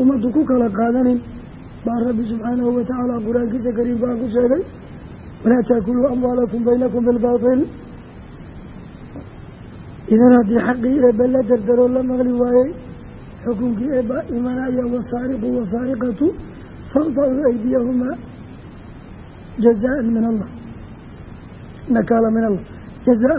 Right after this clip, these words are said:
بما كسبا نكالا من الله." Kolka qadciga saasuu ku imaanaya. Al-qadcu goyn ka xaqin, isagoo qadcigii xaqa, lillaahi Eebbe weyne u xaqa,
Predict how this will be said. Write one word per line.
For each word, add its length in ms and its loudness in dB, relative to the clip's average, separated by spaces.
بما 240 0
كسبا 420 2
نكالا 380 2
من 220 4
الله." 220 0
Kolka 340 4
qadciga 300 0
saasuu 260 4
ku 100 2
imaanaya. 360 2
Al-qadcu 500 2
goyn 200 2
ka 160 2
xaqin, 460 2
isagoo 380 4
qadcigii 420 4
xaqa, 300 0
lillaahi 460 6
Eebbe 280 4
weyne 220 2
u 120 0
xaqa, 320 -2